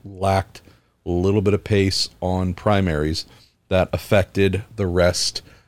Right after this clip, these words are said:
of the runs for him. Um, you also asked, did I think that McLaughlin pulling into his pits just as Rossi was about to pull out of his,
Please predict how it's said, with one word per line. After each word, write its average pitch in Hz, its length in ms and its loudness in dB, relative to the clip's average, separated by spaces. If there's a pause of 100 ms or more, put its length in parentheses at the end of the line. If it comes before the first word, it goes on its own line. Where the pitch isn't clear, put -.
of 92 140 -4
the 98 100 0
runs 98 440 2
for 113 180 0
him. 110 360 2 (500)
Um, 139 640 6 (120)
you 107 80 2
also 117 280 4
asked, 104 320 2
did 101 100 4
I 98 80 4
think 104 300 0
that 101 100 -2
McLaughlin 92 540 2
pulling 95 280 0
into 98 220 0
his 92 140 -2
pits - 340 0
just 131 300 0
as 95 100 -2
Rossi 104 320 2
was 92 100 0
about 90 260 0
to - 60 -20
pull 92 180 -2
out 85 100 -2
of 80 100 -8
his, 113 400 2